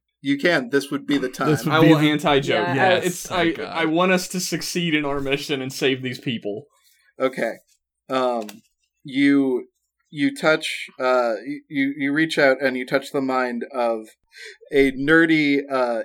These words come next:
Speaker 1: intern who was assisting scientists here o-, on this planet with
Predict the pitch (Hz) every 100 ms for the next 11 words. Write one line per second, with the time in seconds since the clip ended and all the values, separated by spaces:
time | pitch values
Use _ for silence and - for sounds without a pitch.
0 | - 143 139 - 123 113 113 - 147 123
1 | 113 113 98 123 117 113 - 139 139 139
2 | - 127 120 127 120 120 117 113 110 -
3 | - - - 123 110 107 - 147 139 _
4 | 143 123 120 123 117 - 120 117 117 123
5 | 117